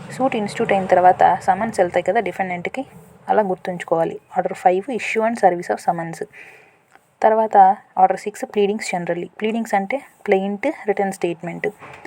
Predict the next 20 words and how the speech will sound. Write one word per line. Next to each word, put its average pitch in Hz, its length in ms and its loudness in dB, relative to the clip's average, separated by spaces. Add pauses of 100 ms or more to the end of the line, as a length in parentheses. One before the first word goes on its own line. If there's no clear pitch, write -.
(540)
ఆర్డర్ 190 220 4
సెవెన్ 202 300 0
ప్లెయింట్, 185 400 -6 (240)
ఆర్డర్ 190 220 4 (100)
ఎయిట్ 196 400 -4
రిటర్న్ 196 260 -6
స్టేట్మెంట్, 196 540 -4
set 202 280 -6 (120)
of 185 60 0 (240)
counter 180 260 2 (120)
claim. 175 200 -10 (680)
తర్వాత 208 320 2
ఆర్డర్ 180 340 2
నైన్ 208 320 -2 (380)
ఆ 196 40 -4 (100)
పార్టీస్ 190 480 0
వచ్చి 185 360 -4
అపీర్ 196 320 4
అవుతారు 180 260 0
కోర్టుకి. - 440 -4